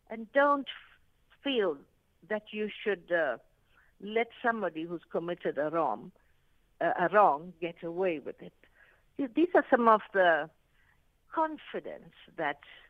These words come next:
opposing apartheid, uh, raised in us. And I'm not talking about years and years ago. I see now the university student movement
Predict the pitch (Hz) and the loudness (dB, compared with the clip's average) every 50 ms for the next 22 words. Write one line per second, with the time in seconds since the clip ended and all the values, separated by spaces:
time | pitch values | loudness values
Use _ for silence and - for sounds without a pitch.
0 | - _ - - - - 208 190 185 - 180 156 - _ - 147 139 - - - | -18 _ -18 -8 -2 0 0 0 0 -2 -6 -8 -8 _ -8 -6 -6 -6 -2 2
1 | 175 165 156 156 - - 143 117 87 78 95 - _ _ _ _ - - - - | 2 2 2 2 0 -2 -2 -2 -2 -4 -6 -12 _ _ _ _ -20 -20 -20 -20
2 | - _ _ _ - 160 160 151 139 123 104 - _ _ _ _ 190 175 180 185 | -20 _ _ _ 0 0 2 2 2 0 -2 -4 _ _ _ _ -2 2 4 6
3 | 180 170 165 160 160 - - 165 151 135 - 104 120 - - - - - - _ | 6 4 4 0 -4 -8 -6 -6 -4 -4 -4 -4 -6 -6 -10 -18 -20 -20 -20 _
4 | - - - _ _ _ - - 202 202 196 - 247 262 294 311 285 - - - | -20 -20 -20 _ _ _ 0 2 4 4 6 4 4 4 4 4 2 2 4 2
5 | 254 226 - 226 208 202 196 196 190 185 202 196 208 208 190 180 196 180 175 175 | 2 2 2 0 2 4 6 6 6 4 4 4 4 4 2 0 -4 -4 -4 -2
6 | 175 175 165 - - - - 185 185 - - 170 180 185 - - - 269 262 247 | -2 -4 -4 -4 -8 -10 -6 -4 -4 -4 -4 -6 -6 -8 -8 -8 -6 -4 -2 -2
7 | 196 180 180 185 175 147 127 123 175 - _ _ _ _ _ _ _ _ - 165 | 0 2 4 4 6 4 4 2 -2 -6 _ _ _ _ _ _ _ _ 0 0
8 | 165 147 160 165 131 135 160 180 180 170 165 156 156 170 180 - - 202 196 - | 2 2 2 0 -2 -6 -6 -6 -6 -6 -2 2 2 2 2 2 -2 -8 -10 -10
9 | - - 196 185 180 180 180 175 170 170 170 165 160 156 147 147 151 151 147 190 | -4 0 0 0 0 0 -4 -4 -4 0 2 2 2 0 0 -2 -2 -2 0 -2
10 | 208 - | -4 -6